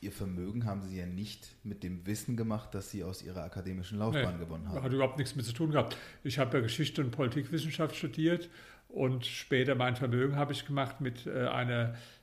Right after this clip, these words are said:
Speaker 2: äh, P-R-Firma, die auf die Immobilienbranche konzentriert war und mit Investitionen im Immobilienbereich. Also da, das hat mit meinem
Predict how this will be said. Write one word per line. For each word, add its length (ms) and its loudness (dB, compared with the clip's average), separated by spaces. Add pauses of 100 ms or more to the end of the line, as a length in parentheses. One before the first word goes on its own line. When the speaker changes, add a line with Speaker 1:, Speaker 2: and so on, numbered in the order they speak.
(220)
Speaker 2:
äh, 440 0
P-R-Firma, 800 4
die 240 0
auf 240 2
die 100 0
Immobilienbranche 800 2
konzentriert 1000 0
war 380 6
und 180 -2
mit 200 -2
Investitionen 920 0 (260)
im 200 0
Immobilienbereich. 920 4
Also 220 0
da, 360 2
das 200 -4
hat 180 -4
mit 200 -4
meinem 320 4